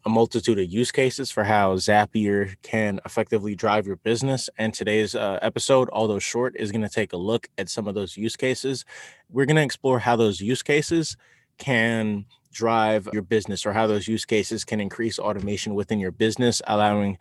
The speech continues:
you to focus less on doing repetitive tasks and focus on tasks within your business that are truly value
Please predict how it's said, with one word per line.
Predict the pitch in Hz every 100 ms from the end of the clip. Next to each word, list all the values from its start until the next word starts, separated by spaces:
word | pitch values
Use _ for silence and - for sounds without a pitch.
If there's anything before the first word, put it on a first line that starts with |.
| - - -
you | 107 113
to | - 107 98
focus | - 107 104 98 -
less | 95 107 - -
on | - 101 107 101 98
doing | 95 113 107 101 92
repetitive | 107 - 113 101 92
tasks | - 113 123 131 - -
and | 110 -
focus | 110 127 113 -
on | 117 107 98 98 - - -
tasks | - 104 107
within | 117 113 107
your | 98
business | 110 110 110 107 101
that | 90 90
are | 87 87
truly | 92 123 110 101
value | 104 95 98